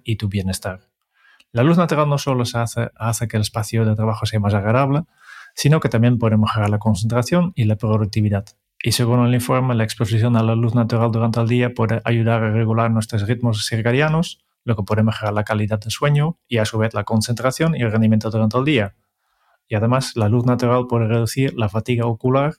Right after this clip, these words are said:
y los dolores de cabeza, los cuales son bastante comunes cuando pasamos mucho tiempo frente a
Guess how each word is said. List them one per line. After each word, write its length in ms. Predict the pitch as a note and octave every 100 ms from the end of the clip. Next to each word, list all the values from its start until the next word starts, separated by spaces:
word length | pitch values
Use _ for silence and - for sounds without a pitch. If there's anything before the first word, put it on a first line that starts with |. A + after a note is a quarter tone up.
| _ -
y 100 | G2+
los 160 | G2+
dolores 380 | A2 A2 A#2 A2+
de 60 | A#2+
cabeza, 440 | B2 D3 - E3+ - - - _ -
los 80 |
cuales 280 | - A2 A2
son 180 | B2 A2+
bastante 400 | A2 D3 D#3 D3+
comunes 400 | D3 C#3 C3 B2
cuando 280 | - A#2 A2
pasamos 360 | - A#2 A2+
mucho 260 | A#2+ B2+ A#2+
tiempo 300 | B2 A#2+ A#2
frente 340 | - A#2 A2
a 40 | A#2